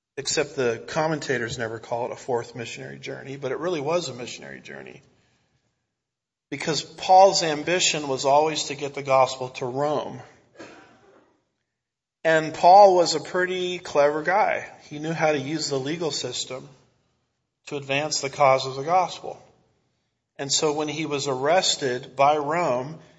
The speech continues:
he kept saying over and over again, "I'm a Roman citizen." He starts doing this in Philippi. "I'm a Roman citizen. They flogged me. They violated my rights.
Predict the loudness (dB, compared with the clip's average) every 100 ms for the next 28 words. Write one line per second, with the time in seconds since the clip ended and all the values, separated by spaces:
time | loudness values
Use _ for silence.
0 | _ _ _ -14 -2 0 2 0 0 4
1 | 4 4 2 2 2 0 -2 -2 -6 -12
2 | -20 _ _ _ 4 4 4 2 2 2
3 | 0 0 0 0 0 -2 -4 -12 -20 _
4 | _ _ _ _ _ _ _ -4 2 2
5 | 2 0 0 0 -2 -4 -2 0 0 0
6 | -4 -8 -10 -20 _ _ _ _ _ _
7 | _ _ _ _ _ _ _ -2 2 4
8 | 4 2 -2 0 0 0 0 -2 -6 -10
9 | -18 _ -6 -4 -2 6 8 8 6 -4
10 | -4 -6 -12 -18 -20 -20 _ _ _ -6
11 | 0 4 6 6 4 0 0 4 4 4
12 | 2 -2 -2 -2 -6